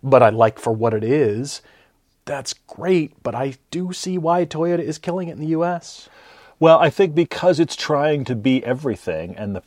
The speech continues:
Speaker 2: and the thing is, the old school, robust, you can't break me nature of it is awesome at fifty grand as your only, only as your off-roader.
Speaker 1: That's
Speaker 2: But once you
Speaker 1: value. That's
Speaker 2: Absolutely.
Speaker 1: actual
Speaker 2: Once you try,
Speaker 1: value.
Speaker 2: try to tack onto it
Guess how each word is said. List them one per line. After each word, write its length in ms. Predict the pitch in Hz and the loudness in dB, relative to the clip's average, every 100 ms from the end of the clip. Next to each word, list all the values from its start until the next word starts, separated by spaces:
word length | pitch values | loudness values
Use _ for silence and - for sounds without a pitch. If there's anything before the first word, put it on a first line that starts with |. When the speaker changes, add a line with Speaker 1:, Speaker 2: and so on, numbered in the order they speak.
| - | -8
Speaker 2:
and 180 | 113 101 | -6 -6
the 60 | |
thing 260 | - 180 160 | -6 -4 0
is, 340 | 147 120 92 | 2 0 -2
the 120 | 90 - | -4 -2
old 300 | 110 135 120 | 0 -2 -6
school, 540 | - 123 113 101 104 - | -8 -6 -4 -6 -8 -4
robust, 680 | 107 120 117 110 - - - | 0 0 2 2 0 -2 -10
you 220 | 101 113 | -4 -4
can't 400 | - 131 123 110 | -4 -6 -6 -4
break 280 | 110 107 - | -2 0 -2
me 120 | 107 | -6
nature 460 | 101 101 131 - 95 | -4 -4 -4 -6 -6
of 140 | 87 | -6
it 80 | 87 - | -10 -12
is 220 | 104 90 _ - | -14 -14 _ 0
awesome 560 | 156 170 - 85 78 - - - - | 2 2 -2 -8 -8 -16 -20 -20 -16
at 220 | 107 - | -14 -16
fifty 440 | - 170 - 190 147 | -4 -4 -2 -8 -4
grand 500 | 120 95 92 92 - | -2 -2 -2 -6 -8
as 200 | 101 98 | -10 -6
your 140 | 104 - - | -6 -4 -2
only, 380 | 120 123 123 - - | -2 -2 -6 -8 -4
only 320 | 139 127 135 | -4 -2 -2
as 180 | 117 101 | -2 -2
your 140 | 107 - | -4 -6
off-roader. 540 | 95 - 92 87 - | -8 -8 -8 -8 -10
Speaker 1:
That's 400 | 120 120 135 240 | -6 2 2 2
Speaker 2:
But 100 | 113 | 6
once 260 | 143 214 254 | 6 6 4
you 60 | 185 | 2
Speaker 1:
value. 240 | 107 - - - | 0 -6 -16 0
That's 340 | 135 190 - - | 4 4 2 4
Speaker 2:
Absolutely. 240 | 135 117 | 6 8
Speaker 1:
actual 160 | 110 139 | 6 6
Speaker 2:
Once 100 | 127 | 6
you 80 | 120 | 6
try, 260 | 107 190 175 | 4 4 2
Speaker 1:
value. 160 | - - | 0 -2
Speaker 2:
try 200 | - 160 | 4 6
to 140 | 143 - - | 4 0 -12
tack 380 | - 180 185 - | -4 -2 -2 -4
onto 520 | 127 151 180 - 113 | -2 -2 -2 -4 -2
it 100 | 90 | -2